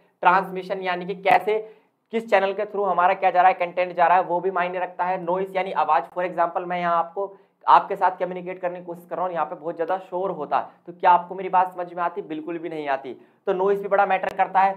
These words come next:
Reception और destination यानी किस मंजिल तक हमारा sound जाना है। कोई व्यक्ति हमसे एक किलोमीटर दूर खड़ा है, क्या हम उसके साथ communicate कर पाएंगे? बिल्कुल भी नहीं कर पाएंगे।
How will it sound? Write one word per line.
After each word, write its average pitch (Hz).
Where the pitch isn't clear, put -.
Reception 180
और 170
destination 139
यानी 180
किस 220
मंजिल 185
तक 214
हमारा 180
sound 165
जाना 135
है। 131
कोई 190
व्यक्ति 180
हमसे 160
एक 180
किलोमीटर 175
दूर 160
खड़ा -
है, -
क्या 190
हम 190
उसके 196
साथ 190
communicate 190
कर 185
पाएंगे? 185
बिल्कुल 156
भी 165
नहीं 165
कर 151
पाएंगे। 156